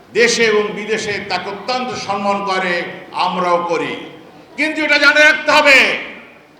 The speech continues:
একটা অনির্বাচিত সরকার দেশের জন্য কখনোই মঙ্গলজনক নয়, সে যতই ভালো। এদেশের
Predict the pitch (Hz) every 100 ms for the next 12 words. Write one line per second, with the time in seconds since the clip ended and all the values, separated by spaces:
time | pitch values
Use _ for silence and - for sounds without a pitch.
0 | - - 240 285 294 294 294 302 302 285
1 | 294 294 285 285 - 277 269 269 277 277
2 | 262 - - - - 277 233 269 - 269
3 | 247 247 247 269 233 262 247 233 254 240
4 | 254 233 240 240 233 240 240 240 233 -
5 | - - 254 214 262 285 269 269 247 202
6 | 226 208 196 151 - - - - - -
7 | - - - - - - - 762 807 831
8 | - - - - - - 233 277 - 269
9 | 269